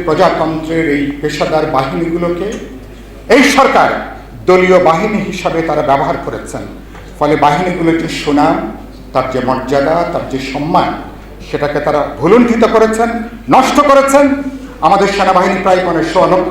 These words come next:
দেড় লক্ষের উপরে ইন্টারন্যাশনাল পিস কিপিং ফোর্সে তারা সেখানে কাজ করছেন। পররাষ্ট্রমন্ত্রী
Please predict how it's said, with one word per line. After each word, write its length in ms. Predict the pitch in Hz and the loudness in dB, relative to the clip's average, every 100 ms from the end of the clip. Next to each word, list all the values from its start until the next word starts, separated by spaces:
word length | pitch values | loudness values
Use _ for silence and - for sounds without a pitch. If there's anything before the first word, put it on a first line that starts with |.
| 175 | 2
দেড় 140 | 160 180 | 2 2
লক্ষের 260 | 220 220 190 | 2 2 2
উপরে 200 | 170 131 - - - - | 0 -2 -4 -8 -14 -6
ইন্টারন্যাশনাল 580 | 160 165 160 165 180 160 139 - - - - - | -2 2 2 0 0 0 -2 -8 -12 -16 -18 -10
পিস 220 | 208 226 - | -6 -4 -4
কিপিং 260 | 180 180 165 165 | -6 -2 0 0
ফোর্সে 420 | - 151 - - 139 120 - - - | 0 -2 0 -2 0 -2 -6 -12 -6
তারা 160 | 156 143 143 | 0 0 0
সেখানে 240 | 147 139 139 139 | -2 0 2 4
কাজ 140 | 220 220 - | 4 2 0
করছেন। 380 | 127 - 127 101 - - - - - - - - - | -2 -2 -6 -8 -10 -12 -14 -14 -14 -16 -14 -8 2
পররাষ্ট্রমন্ত্রী 720 | 170 180 - 196 180 175 175 | 4 4 2 2 2 2 0